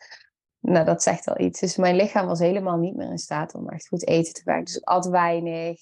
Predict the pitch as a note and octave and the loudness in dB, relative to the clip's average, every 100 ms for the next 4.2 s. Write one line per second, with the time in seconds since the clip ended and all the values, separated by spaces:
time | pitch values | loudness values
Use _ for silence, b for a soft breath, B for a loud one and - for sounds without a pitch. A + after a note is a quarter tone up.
0 | _ - - E3 F#3+ F#3 F#3+ F#3 _ _ | _ -12 -2 -2 0 -2 -2 -4 _ _
1 | _ - F#3+ E3+ F3 E3+ E3+ E3 b b | _ -6 -4 -2 0 0 0 -2 b b
2 | _ _ _ F#2+ F#2+ - - - - - | _ _ _ -14 -12 -12 -8 -6 -6 -8
3 | - _ - - G3 F3+ F#3 F#3 A#3 A#3 | -10 _ -8 2 4 6 6 6 6 6
4 | A3 | 8